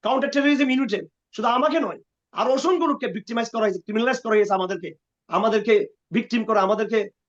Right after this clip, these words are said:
নির্যাতন করে সেখানে রিমান্ডে জোরপূর্বক স্বীকৃতি আদায় করা হয়েছে। এবং সরাসরি ভারতীয় এমবেসির লোকরা সেখানে সম্পৃক্ত রয়েছিল, সমস্ত প্রমাণ আমরা হাজির করেছি, মিডিয়াতে এসেছে সবগুলো, এগুলো সাক্ষাৎকে আমরা বলেছি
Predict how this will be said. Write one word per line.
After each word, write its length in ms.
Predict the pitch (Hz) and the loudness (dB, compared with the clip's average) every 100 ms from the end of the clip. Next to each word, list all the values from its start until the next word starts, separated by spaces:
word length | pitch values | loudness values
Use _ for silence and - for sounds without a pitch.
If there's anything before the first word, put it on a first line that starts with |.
| - | -8
নির্যাতন 480 | 196 196 226 233 214 | -6 -4 -4 -2 -2
করে 160 | 226 | -4
সেখানে 240 | 214 202 190 | -4 -4 -2
রিমান্ডে 360 | 214 262 214 - _ _ _ - | -2 -2 -2 -6 _ _ _ -2
জোরপূর্বক 440 | 294 320 269 247 | 0 0 -2 -4
স্বীকৃতি 260 | 262 208 226 | -8 -4 -2
আদায় 180 | 202 | 0
করা 140 | 190 196 | 0 0
হয়েছে। 240 | 196 175 - _ _ 175 | 0 -4 -14 _ _ -4
এবং 140 | 233 | -4
সরাসরি 880 | 262 - 262 294 311 - 320 339 208 - _ - | -4 -2 2 4 4 2 2 2 -2 -10 _ -10
ভারতীয় 300 | 180 254 269 | -2 0 0
এমবেসির 240 | 254 254 277 | -2 -4 -4
লোকরা 200 | 247 247 | -4 -4
সেখানে 180 | 247 | -4
সম্পৃক্ত 340 | 277 339 339 285 | -2 -2 -2 0
রয়েছিল, 300 | 247 233 190 - _ _ - | 0 0 -6 -10 _ _ -4
সমস্ত 360 | 277 330 - | 0 0 -2
প্রমাণ 280 | 247 240 226 | -2 0 2
আমরা 140 | 214 214 | 2 0
হাজির 260 | 190 196 | -2 -4
করেছি, 300 | 180 175 147 - _ - | -4 -6 -10 -20 _ -10
মিডিয়াতে 420 | 156 220 277 254 | 0 4 4 2
এসেছে 260 | 226 220 190 | 0 -2 -4
সবগুলো, 380 | 185 165 156 - _ _ 226 | -6 -6 -8 -10 _ _ -2
এগুলো 140 | 202 | -2
সাক্ষাৎকে 340 | 214 226 196 | 0 -4 0
আমরা 140 | 220 202 | 4 4
বলেছি 380 | 208 233 170 | 4 2 0